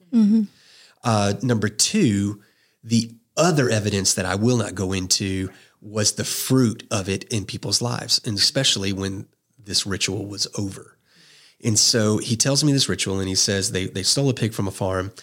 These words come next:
Speaker 2: They grabbed two five, two by fours. They came back to the compound. They put the pig in the center of a circle of them. And while they were all on drugs, they said a mock prayer casting their sins upon this pig.
Speaker 1: Mm-hmm.
Speaker 2: They would then proceed to beat the pig to death.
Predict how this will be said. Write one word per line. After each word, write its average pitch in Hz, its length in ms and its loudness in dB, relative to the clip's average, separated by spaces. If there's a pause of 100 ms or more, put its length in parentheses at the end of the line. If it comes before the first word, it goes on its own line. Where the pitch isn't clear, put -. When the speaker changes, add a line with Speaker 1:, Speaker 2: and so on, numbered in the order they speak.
(200)
Speaker 2:
They 113 80 -4
grabbed 123 320 0
two 101 140 0
five, - 380 -4
two 107 120 -2
by 90 120 0
fours. 90 480 -2 (240)
They 95 80 -6
came 127 180 0
back 110 140 2
to - 60 -12
the 110 80 -4
compound. 95 500 -4
They 92 60 -6
put 135 200 -4
the 196 60 -6
pig 117 180 0
in 104 60 -2
the 92 60 -2
center 101 360 0
of 101 120 -4
a 104 40 -2
circle 101 440 0
of 98 140 -8
them. 95 300 -4 (460)
And 135 160 2
while 147 180 4
they 147 120 4
were 127 120 4
all 104 200 2
on 95 140 0
drugs, 98 500 -2
they 113 280 -2
said 101 400 2
a 95 100 -2
mock 95 440 -4
prayer 92 340 -2
casting 101 540 -2
their 110 160 0
sins 95 440 0
upon 98 380 -6
this - 160 0
pig. - 460 -12 (300)
Speaker 1:
Mm-hmm. 233 160 -10 (400)
Speaker 2:
They 127 120 4
would 117 140 2
then 139 240 2
proceed 110 520 0
to - 80 -2
beat 107 280 -2
the - 80 -10
pig - 380 -6
to - 100 -6
death. - 520 -10